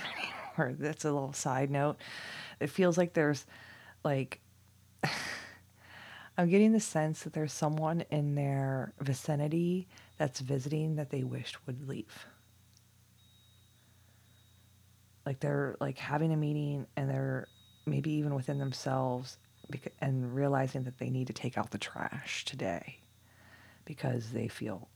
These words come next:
closed in, trapped, uh, frustrated, and they've learned their lesson when it comes to these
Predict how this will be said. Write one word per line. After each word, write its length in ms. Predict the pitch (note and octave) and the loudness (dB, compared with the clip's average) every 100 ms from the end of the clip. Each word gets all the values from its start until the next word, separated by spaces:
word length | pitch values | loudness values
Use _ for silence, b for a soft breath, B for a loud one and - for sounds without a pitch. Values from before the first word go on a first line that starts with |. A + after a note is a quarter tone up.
| - - | -20 -12
closed 400 | - - A#2 A2 | -8 -4 -4 -4
in, 240 | A2 G#2 A2 | -6 -6 -6
trapped, 600 | - A#2+ G#2+ F#2+ - - - B B B B B B B A#2 | -4 -4 -4 -6 -10 -14 -14 B B B B B B B -6
uh, 160 | A#2+ | -6
frustrated, 800 | - B2 A2 - - - A#2+ B2+ | -4 -2 0 -2 -4 -8 -8 -6
and 280 | A#2+ A#2+ A#2 | -4 -4 -2
they've 200 | B2 B2 | -2 0
learned 200 | A#2+ A2+ | 0 0
their 80 | A2+ | -4
lesson 400 | G2+ A2 - F3+ - - _ - - - _ _ | -6 -8 -8 -10 -16 -20 _ -20 -20 -20 _ _
when 140 | B2 A#2 | -4 -4
it 80 | |
comes 320 | - A#2+ A#2 - | -4 -6 -6 -8
to 120 | A#2+ | -8
these 340 | B2 G#2+ - | -6 -6 -8